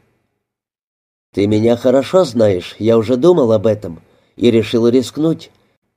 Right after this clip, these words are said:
Алексис считает, что у меня симптомы синдрома аутизма».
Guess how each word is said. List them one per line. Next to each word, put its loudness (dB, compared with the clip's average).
Алексис 2
считает, 2
что -2
у 0
меня 0
симптомы 0
синдрома 0
аутизма». -6